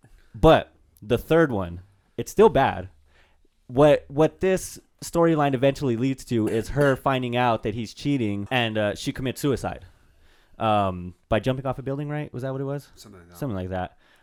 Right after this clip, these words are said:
Speaker 1: Um, I, I'm not gonna lie, his emotion kinda popped up in that one. He, he, his acting elevated a little bit in
Speaker 2: He
Speaker 1: that.
Speaker 2: put a little umph in it.
Speaker 1: Exactly,
Speaker 2: He, he woke
Speaker 1: exactly.
Speaker 2: up.
Speaker 1: Which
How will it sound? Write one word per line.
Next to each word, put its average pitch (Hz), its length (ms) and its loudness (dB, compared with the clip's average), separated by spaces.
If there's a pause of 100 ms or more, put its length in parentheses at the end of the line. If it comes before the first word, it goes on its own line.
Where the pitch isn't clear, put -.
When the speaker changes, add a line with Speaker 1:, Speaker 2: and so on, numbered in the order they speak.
(120)
Speaker 1:
Um, 117 380 -2
I, 160 160 2
I'm 175 80 -2
not 190 140 4
gonna 160 120 0
lie, 123 160 4
his 160 160 -2
emotion 127 420 -4
kinda 101 220 -8
popped 95 260 -6
up 90 120 -10
in 90 80 -12
that 85 140 -10
one. 85 160 -14
He, 113 260 -6
he, 143 300 -4
his 165 200 -2
acting 151 600 -2 (320)
elevated 175 500 -2
a 170 60 -4
little 170 220 -4
bit 180 220 -6
in 165 100 -8
Speaker 2:
He - 100 -6
Speaker 1:
that. 175 120 -8
Speaker 2:
put 127 100 -12
a - 20 -14
little 104 320 -16
umph 98 220 -20
in 101 120 -18
it. 104 160 -20
Speaker 1:
Exactly, 104 540 -4
Speaker 2:
He, 98 60 -10
he 92 60 -8
woke 104 80 -2
Speaker 1:
exactly. 95 460 -6
Speaker 2:
up. 90 60 -14 (560)
Speaker 1:
Which 165 540 0